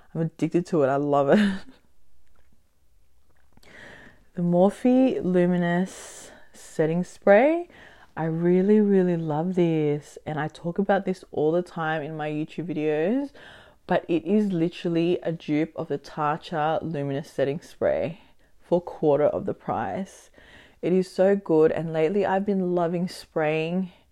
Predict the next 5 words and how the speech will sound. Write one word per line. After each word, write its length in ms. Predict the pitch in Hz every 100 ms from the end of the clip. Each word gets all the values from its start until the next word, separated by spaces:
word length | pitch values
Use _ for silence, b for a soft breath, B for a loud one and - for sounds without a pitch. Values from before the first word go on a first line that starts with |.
| b b b -
my 240 | 170 160
face 640 | 170 - 151 156 220 247 -
before 560 | - 175 - 165 160
I 100 | 139
pop 480 | 160 - 175 160 -